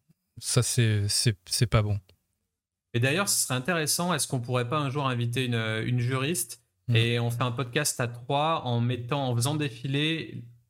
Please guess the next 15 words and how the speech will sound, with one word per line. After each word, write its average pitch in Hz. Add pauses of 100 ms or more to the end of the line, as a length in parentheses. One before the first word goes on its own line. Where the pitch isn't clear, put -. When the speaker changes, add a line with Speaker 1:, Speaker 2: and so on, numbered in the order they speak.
Speaker 2:
les 127
images, 143
euh, 117 (520)
Speaker 1:
C'est 117
vrai. 110
Speaker 2:
euh, 110
bah, 110
qu'on 131
aurait 123
vues 131
de, 120
des 117
packaging 120
Speaker 1:
Ouais. -
Speaker 2:
doses, 156